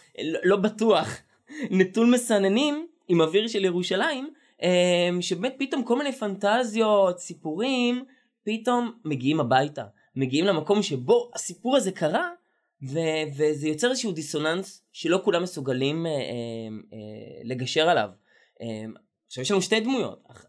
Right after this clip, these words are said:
אחת באמת זה אננדה, שהוא כאילו הקול, האתאיסט, שהוא דווקא ברגע שהוא מוריד את הקסדה, זה מכה בו בעוצמה, ומצד שני הרב, שכשהוא מוריד את הקסדה,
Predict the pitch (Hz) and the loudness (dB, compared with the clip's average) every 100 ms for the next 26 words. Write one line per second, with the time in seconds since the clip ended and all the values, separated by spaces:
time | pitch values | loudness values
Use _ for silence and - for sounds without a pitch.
0 | _ - 190 139 139 139 117 117 160 175 | _ -6 -6 -6 -4 -4 -2 0 0 -2
1 | 107 _ _ - 359 359 269 247 185 - | -8 _ _ -6 -6 -4 -4 -2 -2 -2
2 | 233 233 233 233 - _ - 160 160 180 | 0 2 2 -2 -12 _ -2 -2 -2 -2
3 | 247 277 _ _ - 196 190 214 214 180 | -4 -6 _ _ -6 -2 0 0 0 2
4 | 208 190 170 196 208 196 - - 185 170 | 2 2 0 2 0 -4 -10 -2 -2 -2
5 | - _ - 135 143 147 202 185 156 127 | -8 _ -6 0 0 0 0 0 0 -2
6 | 123 - 160 285 - _ _ _ 135 143 | -2 -4 -2 -4 -8 _ _ _ -6 2
7 | 160 160 165 240 247 339 311 233 415 370 | 4 4 2 -4 -4 -4 -4 -2 -4 -6
8 | 381 - - - 311 330 233 - 180 - | -12 -16 -10 -4 0 0 -2 -10 -12 -4
9 | 180 | -4